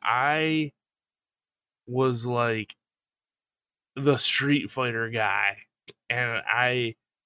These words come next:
loved the series so, so much. And when Street Fighter four came out, I went balls to the wall,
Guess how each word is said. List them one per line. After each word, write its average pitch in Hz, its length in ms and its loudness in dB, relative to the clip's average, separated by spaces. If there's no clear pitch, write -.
loved 143 440 4
the 127 120 0
series - 720 -2
so, 131 720 4
so 127 420 0
much. 120 640 -2
And 131 140 0
when 131 100 -2
Street 185 340 0
Fighter 156 180 0
four 156 340 0
came 117 300 -4
out, 101 320 -4
I 127 180 0
went 123 400 -2
balls 135 400 4
to - 100 -6
the 123 100 -8
wall, 110 480 -6